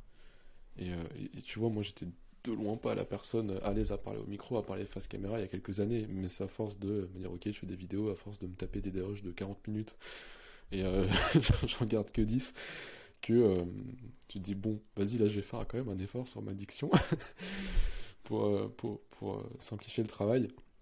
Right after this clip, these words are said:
Et puis, avec l'habitude, ça vient aussi. Euh, et, euh,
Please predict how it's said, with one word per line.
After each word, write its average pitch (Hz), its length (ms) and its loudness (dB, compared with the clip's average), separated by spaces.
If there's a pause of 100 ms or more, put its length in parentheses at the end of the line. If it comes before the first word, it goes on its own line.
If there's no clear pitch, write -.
(600)
Et 110 40 0
puis, 110 120 4
avec 101 120 6
l'habitude, 92 300 0
ça 95 100 2
vient 90 120 4
aussi. - 260 -2 (680)
Euh, - 40 -8 (1400)
et, 90 200 -2
euh, 87 100 -4